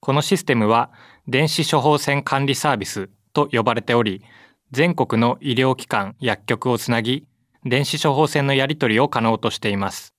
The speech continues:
この全国的な電子処方箋の仕組みには、様々な利点があります。まず、電子処方箋の活用により、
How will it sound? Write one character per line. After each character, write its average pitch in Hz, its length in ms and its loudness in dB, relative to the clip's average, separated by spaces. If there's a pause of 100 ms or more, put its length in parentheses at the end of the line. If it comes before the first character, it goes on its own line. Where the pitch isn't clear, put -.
(960)
こ 143 140 0
の 165 260 2 (100)
全 139 220 0
国 165 160 2
的 156 240 0
な 151 100 4
電 143 220 2
子 147 160 -4
処 151 100 2
方 147 140 4
箋 139 220 -2
の 139 100 0
仕 - 100 -10
組 139 120 2
み 139 80 2
に 143 120 2
は、 101 220 0 (240)
様 143 300 -2
々 135 200 0
な 143 120 0
利 117 100 -4
点 107 200 0
が 104 100 0
あ 98 40 0
り 98 80 -6
ま 98 140 -4
す。 - 260 -18 (1200)
ま 151 140 2
ず、 120 240 -4 (460)
電 147 180 2
子 170 160 -4
処 175 100 4
方 170 140 4
箋 160 220 2
の 160 80 2
活 151 260 0
用 143 160 4
に 143 120 2
よ 135 100 2
り、 139 200 0